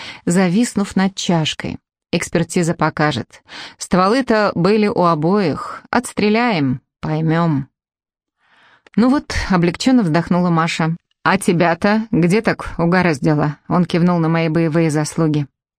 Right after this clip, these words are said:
Кровоподтёки. «В ресторан сходил неудачно». «А, кстати»,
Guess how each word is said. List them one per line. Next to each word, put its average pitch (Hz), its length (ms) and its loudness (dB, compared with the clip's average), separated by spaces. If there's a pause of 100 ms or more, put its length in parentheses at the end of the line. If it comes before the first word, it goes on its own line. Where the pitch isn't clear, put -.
Кровоподтёки. 139 840 -4 (1000)
«В 190 60 2
ресторан 302 420 2
сходил 175 340 2
неудачно». 165 680 0 (480)
«А, 156 460 0 (420)
кстати», 185 460 0